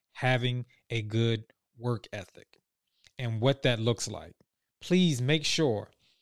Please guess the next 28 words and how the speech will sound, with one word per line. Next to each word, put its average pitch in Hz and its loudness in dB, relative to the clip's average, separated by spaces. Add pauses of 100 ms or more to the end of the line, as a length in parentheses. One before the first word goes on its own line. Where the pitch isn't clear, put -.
(840)
don't 170 0
just, 147 2
I 156 4
have 170 2
so 170 4
many, 147 -2 (260)
and, 135 -2
and, 135 -2 (120)
and 131 0
I'm 135 2
gonna 139 2
go 135 4
to 131 0
the 120 2
sports - 0
side. 117 -4
I 135 -2
have 143 -2
so 147 0
many 143 -2
players 131 2
or 110 -4
so 143 -2
many 135 -4
people 127 -8
that 113 -4
I 110 -2
see, 110 -2